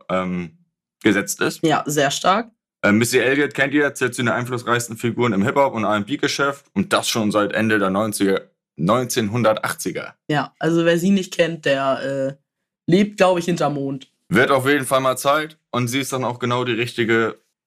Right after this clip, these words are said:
Speaker 1: um als erste weibliche Rapperin aufgenommen zu werden.
Speaker 2: Ja, voll.
Speaker 1: Und apropos, schon lange dabei, D J Kool Herc.
Speaker 2: Mhm.
Speaker 1: Quasi der Erfinder des Hip-Hops wird ihm nachgesagt. Ist auch in der Kategorie,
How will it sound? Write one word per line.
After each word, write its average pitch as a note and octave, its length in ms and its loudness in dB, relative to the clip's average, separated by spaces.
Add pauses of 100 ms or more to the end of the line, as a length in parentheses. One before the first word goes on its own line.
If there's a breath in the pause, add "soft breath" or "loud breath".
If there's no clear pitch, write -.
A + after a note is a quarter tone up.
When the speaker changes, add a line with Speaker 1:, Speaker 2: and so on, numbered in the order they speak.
(140)
Speaker 1:
um A2+ 180 4
als G#2 180 2
erste G#2+ 320 -2
weibliche G2 340 0
Rapperin F2+ 300 0
aufgenommen F2 420 -2
zu E2+ 120 -4
werden. D#2 360 -4
Speaker 2:
Ja, C#3+ 200 0 (220)
voll. C#3+ 280 0 (380)
Speaker 1:
Und A2 120 2
apropos, E3 720 2
schon C#3+ 160 -2
lange D#3 260 2
dabei, C3+ 580 0 (460)
D F3+ 120 4
J E3 440 -2
Kool A3 360 0
Herc. G2 380 -2 (420)
Speaker 2:
Mhm. D#3 640 0 (280)
Speaker 1:
Quasi D3 480 2
der C3 160 2
Erfinder F3+ 400 0
des D3 180 -2
Hip-Hops G2+ 360 -6
wird G#2 160 0
ihm G2 100 0
nachgesagt. F#2 720 -2 (160)
Ist B2 120 2
auch D#3 200 2
in B2+ 80 -6
der A2 100 0
Kategorie, B2 840 -2